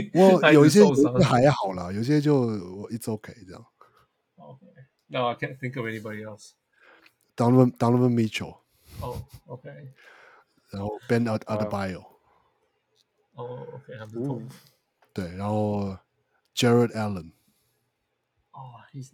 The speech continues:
Speaker 2: nice.
Speaker 3: Yeah.
Speaker 1: 二十一，二十一顺位。刚刚Donovan Mitchell是十三
Speaker 3: He's good.
Speaker 1: 嘛，Ben Adebayo十四。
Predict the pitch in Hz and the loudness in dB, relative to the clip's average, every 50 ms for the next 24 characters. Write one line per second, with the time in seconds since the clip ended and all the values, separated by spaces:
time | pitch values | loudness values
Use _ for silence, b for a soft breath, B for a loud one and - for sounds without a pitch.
0 | 143 139 135 139 139 143 - - - - - - 117 123 131 147 190 220 185 117 | -20 -20 -20 -20 -20 -20 -20 -20 -20 -20 -14 -8 -4 -2 0 0 0 0 0 0
1 | 107 104 110 117 120 - 131 123 - - 107 104 101 - 104 95 92 90 92 143 | 0 0 -2 -4 -4 -4 -4 -4 -4 -4 -6 -8 -8 -8 -8 -10 -10 -6 -2 0
2 | 143 151 156 156 151 156 151 156 147 - 117 107 117 123 131 123 110 110 110 107 | 2 2 2 2 2 2 2 0 0 0 -2 -2 -2 -2 -2 -2 -2 -4 -4 -4
3 | 104 101 87 85 - 113 110 113 107 98 98 104 104 104 101 92 - 87 - - | -4 -6 -8 -8 -6 -6 -4 -4 -6 -6 -6 -6 -4 -4 -6 -8 -10 -10 -8 -8
4 | - - 196 185 85 | -8 -8 -10 -14 -18